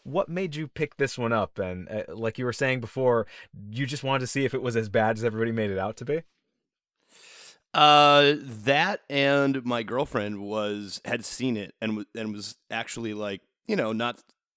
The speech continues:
Speaker 2: not saying that she loved it, but was
Speaker 1: <laughs>
Speaker 2: saying it's a lot better than, you know, people give it credit for.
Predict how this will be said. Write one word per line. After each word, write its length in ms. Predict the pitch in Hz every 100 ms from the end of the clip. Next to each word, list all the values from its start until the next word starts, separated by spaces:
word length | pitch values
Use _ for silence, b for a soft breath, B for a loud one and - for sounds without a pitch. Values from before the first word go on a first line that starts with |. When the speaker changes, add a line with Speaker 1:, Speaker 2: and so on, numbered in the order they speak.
| -
Speaker 2:
not 160 | 127
saying 240 | - 131 110
that 140 | 101
she 160 | - 95
loved 360 | 113 180 131
it, 200 | 98 107 _
but 300 | 107 113 -
was 100 | 113
Speaker 1:
<laughs> 80 | 156
Speaker 2:
saying 420 | 123 117 110 107 - -
it's 240 | 139 120 -
a 80 | 120
lot 460 | 123 127 101 95
better 420 | 123 123 107 107 95
than, 560 | 101 98 95 95 101 _ b b b b - _ _ - - 139
you 60 |
know, 120 | 101
people 300 | 90 127 113
give 160 | 95 98
it 80 | 87
credit 320 | - 90 -
for. 260 | - -